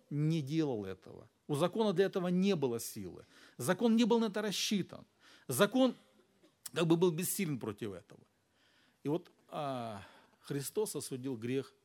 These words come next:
во плоти. Ну, знаете, для того, чтобы как-то вот перевести это в нашу жизнь, как бы на нашу практику, я хотел бы привести один, одну библейскую, может быть, притчу такую. Христос сказал один пример такой, да?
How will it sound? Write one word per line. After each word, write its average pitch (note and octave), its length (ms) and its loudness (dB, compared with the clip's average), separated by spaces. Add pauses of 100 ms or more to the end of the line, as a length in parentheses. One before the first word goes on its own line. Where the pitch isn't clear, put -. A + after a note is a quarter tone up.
во A#2 140 -8
плоти. - 440 -12
Ну, D3 120 -6
знаете, A3+ 240 -2
для D#3 120 -4
того, G#3 160 -2
чтобы F#3+ 360 0 (300)
как-то F#3+ 240 -6
вот F3 140 -4
перевести G3 420 -4
это G3 140 -2
в G3 80 -6
нашу G3+ 340 -6
жизнь, F#3+ 520 -4 (560)
как D3+ 140 -4
бы D3 100 -2
на F3 100 0
нашу F#3+ 260 -2
практику, G#3+ 460 -2
я G3+ 100 0
хотел A3+ 280 -4
бы G3 140 -2
привести G#3+ 400 -2
один, G3 260 -2 (300)
одну F#3 240 -2
библейскую, G3 500 -6
может F#3+ 160 -6
быть, - 160 -6
притчу G#3+ 460 -4
такую. G2+ 320 -8
Христос C#3 440 -4
сказал A#2+ 480 -8 (680)
один C3 460 -2
пример D#3 600 0
такой, - 300 -18
да? E3+ 260 -10